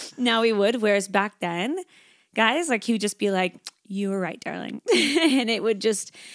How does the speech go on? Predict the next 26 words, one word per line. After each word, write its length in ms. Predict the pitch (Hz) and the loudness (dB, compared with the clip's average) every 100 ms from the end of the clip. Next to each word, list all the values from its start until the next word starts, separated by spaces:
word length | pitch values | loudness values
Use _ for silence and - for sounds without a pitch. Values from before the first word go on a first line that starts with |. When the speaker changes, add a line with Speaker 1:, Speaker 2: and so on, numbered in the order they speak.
| - - | -20 -6
Speaker 2:
it 140 | - 233 | 0 2
was 140 | 233 | 2
just 160 | 214 - | 0 -2
because 380 | 226 214 202 190 - | -2 0 0 -2 -4
I 260 | 175 202 | 0 0
wasn't 380 | 196 208 185 196 | 2 0 0 -4
capable. 440 | - 190 196 185 | -4 -2 -2 -2
Like, 220 | 185 196 - | -2 -4 -2
I 80 | 202 | -2
don't 160 | 226 | 0
even 160 | 233 226 | 0 -2
know 80 | 226 | -2
how 80 | 220 | -2
to 60 | |
explain 420 | 208 - 190 254 | -6 -8 -4 -2
it. 180 | 330 - 131 | -2 -4 -10
Speaker 1:
Mm. 140 | - - - | -14 -8 -2
And 100 | 170 | -2
I 40 | |
don't 140 | 196 | -2
even 160 | 233 240 | -8 -8
necessarily 500 | 233 - 196 170 165 | -10 -8 -6 -4 -6
think 200 | - 143 | -8 -10
that 80 | 139 | -8
it's, 180 | 135 - | -8 -8
like, 320 | 127 120 _ | -8 -10 _